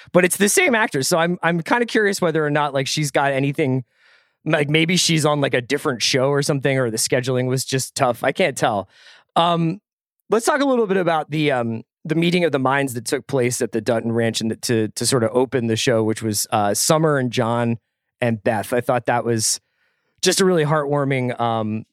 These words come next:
convergence of people. <laughs> So just, just so people know, like, obviously Summer is this, uh, environmental activist that, uh, John had arrested in one episode, but then bailed out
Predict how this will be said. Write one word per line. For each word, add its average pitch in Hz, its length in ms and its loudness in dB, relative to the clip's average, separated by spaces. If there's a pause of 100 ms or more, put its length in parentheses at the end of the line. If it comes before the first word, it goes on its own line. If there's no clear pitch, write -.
(140)
convergence 139 560 0
of 127 180 -4
people. 165 600 2
<laughs> - 60 -6 (320)
So 208 460 2
just, 226 300 0
just 226 240 0
so 208 120 2
people 185 300 0
know, 170 300 2
like, 143 160 2
obviously 139 480 0
Summer 139 360 2
is 131 140 0
this, 123 380 0
uh, 113 240 2
environmental 139 500 2
activist 135 760 -2 (440)
that, 131 200 0 (220)
uh, 120 300 2
John 147 320 0
had 185 260 0
arrested 156 640 -2 (200)
in 131 320 0
one 135 240 2
episode, 123 480 0
but 127 100 -2
then 127 200 0
bailed 139 360 0
out 123 360 0